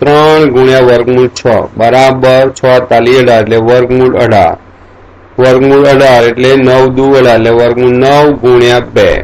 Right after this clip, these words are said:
નવનું વર્ગમૂળ ત્રણ થાય, એટલે ત્રણ, બેનું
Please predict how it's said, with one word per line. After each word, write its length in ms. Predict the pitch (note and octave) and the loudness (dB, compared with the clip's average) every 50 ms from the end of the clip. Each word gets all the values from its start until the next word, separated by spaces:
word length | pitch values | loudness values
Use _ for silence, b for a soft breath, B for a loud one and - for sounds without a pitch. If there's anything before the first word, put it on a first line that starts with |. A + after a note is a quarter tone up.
| - - - - | -6 -8 -8 -8
નવનું 440 | - B2+ C3 C3+ C#3 C#3+ D3+ D3+ D3 C#3 | -4 -2 0 2 2 2 2 2 2 2
વર્ગમૂળ 360 | C3+ C3 C3 C3 C3+ C#3+ C#3+ C#3+ - | 2 2 0 0 0 -2 -2 -2 -2
ત્રણ 300 | - D#3+ D#3+ D#3 D#3 D3 C3+ - | -2 0 0 0 0 0 0 0
થાય, 240 | B2+ A#2 A#2 G#2 - | -2 -2 -2 -2 -4
એટલે 160 | A2 A2+ A2+ - - - | -4 -4 -4 -4 -4 -4
ત્રણ, 320 | D3 D3 D3 D3+ D#3 C#3+ B2 B2+ | -2 0 0 0 0 -2 -2 -2
બેનું 320 | B2 C3 C3+ C#3 C#3 C#3+ | 0 0 2 2 2 2